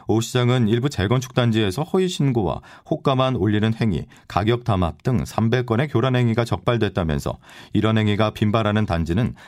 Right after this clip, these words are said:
재건축 순위를 후순위로 미룰 것이라고 밝혔습니다. 하지만 시장에서는 재개발, 재건축 기대 효과가 있는 한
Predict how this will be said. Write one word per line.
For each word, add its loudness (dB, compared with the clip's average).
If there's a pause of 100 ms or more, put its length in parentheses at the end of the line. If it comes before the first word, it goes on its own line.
재건축 0
순위를 0
후순위로 0
미룰 0
것이라고 -2
밝혔습니다. -4 (340)
하지만 2
시장에서는 0
재개발, 0
재건축 0
기대 2
효과가 0
있는 2
한 -4